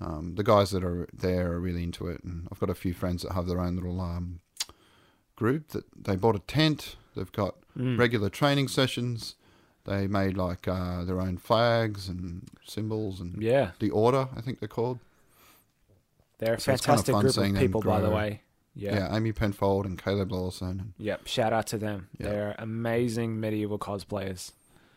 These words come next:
Speaker 2: um, who do, who kick ass on the battlefield as well. Um,
Speaker 1: Yeah.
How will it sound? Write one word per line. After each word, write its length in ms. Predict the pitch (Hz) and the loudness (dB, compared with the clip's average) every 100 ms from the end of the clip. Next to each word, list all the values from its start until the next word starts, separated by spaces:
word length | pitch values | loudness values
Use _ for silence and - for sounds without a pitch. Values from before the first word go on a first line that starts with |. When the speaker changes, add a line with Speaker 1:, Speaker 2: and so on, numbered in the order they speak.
| _ _ _ - | _ _ _ -12
Speaker 2:
um, 300 | 98 98 95 | -8 -6 -6
who 140 | 107 | -6
do, 360 | 107 113 107 104 101 | -4 -2 -2 -2 -4
who 100 | 107 | -6
kick 240 | - 135 | -2 0
ass 280 | 120 117 - | 4 4 4
on 80 | 110 | 0
the 60 | 98 | 0
battlefield 460 | 107 107 110 107 | 0 0 -2 -4
as 140 | 104 104 | -4 -2
well. 340 | 107 101 95 _ _ | 0 0 -4 _ _
Um, 340 | - 98 95 92 | -14 -10 -6 -2
Speaker 1:
Yeah. 200 | 113 | -2